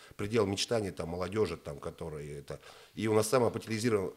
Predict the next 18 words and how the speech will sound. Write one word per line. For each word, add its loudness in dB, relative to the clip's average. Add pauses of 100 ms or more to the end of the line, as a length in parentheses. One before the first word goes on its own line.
политизированная -2
страна. -2
Лю-, -4
люди, 0
которые -2
имеют -4
власть -2
и -10
не -6
имеют -6
деньги. -10
Это -4
нонсенс. 0 (160)
Это -4
единственная -2
страна -4
в -12
мире, 0